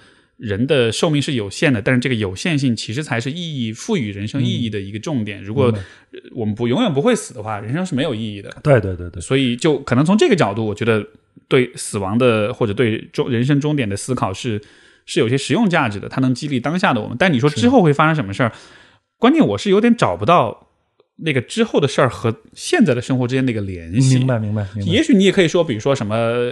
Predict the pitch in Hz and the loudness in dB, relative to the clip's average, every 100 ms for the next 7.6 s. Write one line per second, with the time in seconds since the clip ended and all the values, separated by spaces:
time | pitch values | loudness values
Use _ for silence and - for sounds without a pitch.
0 | - - 131 160 202 104 180 160 139 120 | -8 -4 -2 0 0 2 4 4 4 2
1 | 113 104 117 113 160 143 127 98 117 123 | 0 -2 2 2 2 0 -4 -4 -6 -6
2 | 139 123 120 - 147 123 123 156 160 165 | 0 0 0 2 2 4 2 0 -2 -2
3 | 135 117 117 - - _ _ _ _ _ | 0 0 -4 -12 -20 _ _ _ _ _
4 | - 117 87 - - - 269 254 233 202 | -8 -6 -6 -10 -14 -2 0 2 0 0
5 | 185 - 123 139 185 175 151 127 107 156 | -4 -4 -2 0 0 -2 -4 -4 0 2
6 | 226 269 175 233 226 139 123 247 285 175 | 4 2 2 0 0 0 2 4 4 2
7 | 104 90 117 147 139 | 0 -2 -4 0 0